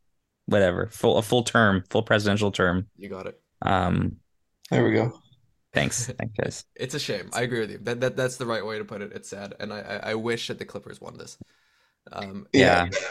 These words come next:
Speaker 3: And now he's out for game five, so
Speaker 1: Basically a wrap, yeah. They've already
Speaker 3: Yeah.
Speaker 1: admitted defeat. And I will
Speaker 3: Yeah.
Speaker 1: say Kawhi's not the type, like, he showed, I think when he was in Toronto, he played through stuff, but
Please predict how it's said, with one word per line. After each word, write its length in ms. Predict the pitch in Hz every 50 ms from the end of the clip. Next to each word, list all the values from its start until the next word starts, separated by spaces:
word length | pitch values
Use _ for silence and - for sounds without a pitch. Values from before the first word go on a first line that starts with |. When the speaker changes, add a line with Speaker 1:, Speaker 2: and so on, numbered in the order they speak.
| - -
Speaker 3:
And 160 | 165 147 135 131
now 160 | 123 123 127
he's 220 | 127 127 120 - -
out 200 | 127 123 - -
for 80 | 143
game 240 | 131 131 127 123 127
five, 600 | 127 123 117 117 110 113 104 95 117 117 117 117
so 500 | - - - 107 110 110 110 113 110 117 123 123 - - - - _ _ _ _ _ _ _ -
Speaker 1:
Basically 320 | 95 95 - - - -
a 60 | -
wrap, 320 | - - - - - - -
yeah. 220 | - - - -
They've 140 | - 107 104 104
already 260 | 104 101 98 98 95
Speaker 3:
Yeah. 80 | 90
Speaker 1:
admitted 340 | 92 92 92 87 87 85 85 -
defeat. 400 | - 98 - - 92 92 - - - - - - - _ - -
And 80 | 123 135
I 40 |
will 80 | 143 160
Speaker 3:
Yeah. 60 | 190
Speaker 1:
say 180 | 185 - 180 170
Kawhi's 400 | - - - 147 147 151 151 147
not 160 | 170 160 156
the 60 | -
type, 280 | 147 - - 123 120 -
like, 220 | - - 120 117
he 160 | - 131 135
showed, 360 | 127 - - - 127 135 - - 71 - - - - - - _ _ _ _ -
I 60 | -
think 120 | 139 170 175
when 120 | 170 151
he 60 | 139
was 180 | 123 123 113 117
in 40 | 110
Toronto, 360 | - - 95 95 107 120 120
he 100 | 104 90
played 300 | - - - 98 95 -
through 160 | 95 95 98
stuff, 340 | - - - 131 151 151 -
but 220 | - 95 85 -